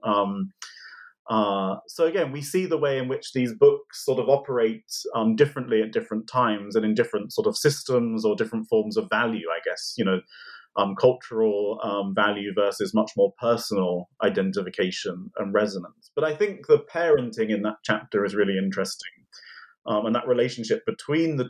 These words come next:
two, the mother and daughter, through or mediated through this novel. And just to finish, one thing a lot of people we interviewed also spoke about was how on-, once lockdown, we were wi-, well into lockdown,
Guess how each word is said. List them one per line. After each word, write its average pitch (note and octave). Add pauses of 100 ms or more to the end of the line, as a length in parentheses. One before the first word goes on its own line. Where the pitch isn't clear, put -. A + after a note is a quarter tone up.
(120)
two, A2
the G#2+
mother B2+
and A2+
daughter, B2+ (200)
through A#2 (240)
or A2+
mediated A2+
through A2+
this G#2
novel. B2 (680)
And C3+
just D#3+
to C3 (120)
finish, F3
one F3+
thing D#3
a C3
lot B2+
of A2+ (480)
people A#2+
we A#2+
interviewed A2+
also C#3
spoke G#2+
about G#2+
was A#2
how B2 (800)
on-, D#3
once E3+
lockdown, B2
we C3
were A#2+
wi-, C#3+
well C#3
into F3
lockdown, F#2